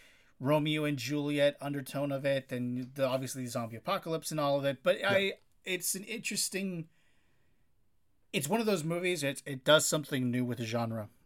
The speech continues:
Speaker 1: which
Speaker 2: Mm-hmm.
Speaker 1: was what initially drew my attention to it. And then there's also, you know, you see fucking Dave Franco just get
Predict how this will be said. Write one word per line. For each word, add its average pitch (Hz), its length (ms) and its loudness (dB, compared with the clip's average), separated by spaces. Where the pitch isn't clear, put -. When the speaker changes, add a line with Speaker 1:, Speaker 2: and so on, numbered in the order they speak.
Speaker 1:
which 127 200 0
Speaker 2:
Mm-hmm. 175 100 0
Speaker 1:
was 117 140 -4
what 127 300 4
initially 143 680 0
drew 135 380 -2
my 127 160 2
attention 123 420 -6
to 117 200 -10
it. 104 100 -14
And 165 160 4
then 175 300 2
there's 165 180 0
also, 160 460 2
you 143 160 0
know, 143 80 6
you 143 180 -2
see 156 200 -2
fucking 160 380 2
Dave 135 260 0
Franco 131 400 0
just 120 220 -4
get 120 180 0